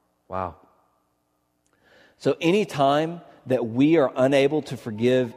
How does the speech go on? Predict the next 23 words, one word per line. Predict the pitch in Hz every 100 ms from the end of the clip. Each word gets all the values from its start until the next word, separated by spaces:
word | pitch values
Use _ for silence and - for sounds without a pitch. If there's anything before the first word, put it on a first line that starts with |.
| -
anyone, | 127 151 135 120 120 143 180 185 214 _ _ _ _ _ _ _ _ _ _ -
it's | 139 -
like | 160 160 - -
us | 143 165 - 127
going | 117 135 156 175 170
and | 127 113
grabbing | 117 123 131 147 143
that | 135 -
person | 147 139 - 139
by | 120 120
the | 113
throat | - 123 117 110 104
and | 107 98
choking | - 147 131 - 110
them | 104 101
and |
saying, | - 107 98 -
"Pay | - 143
me | 143 127 104 - - _ _
what | 107 117 110 - - _ _
you | 110 110
owe | 107 107
me." | 101 92